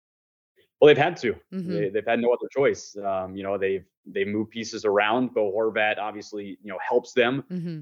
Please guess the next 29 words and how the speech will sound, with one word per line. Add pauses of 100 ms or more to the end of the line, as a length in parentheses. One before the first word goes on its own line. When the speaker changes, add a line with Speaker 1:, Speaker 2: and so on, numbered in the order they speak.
(120)
Speaker 1:
He
played
really
well
with
Matt
Barzal.
So,
um, (220)
you
know,
he's, (640)
he's
missing
in
a
number
of
different
ways,
not
only
with
Horvat, (460)
but,
um,
you
know,
throughout,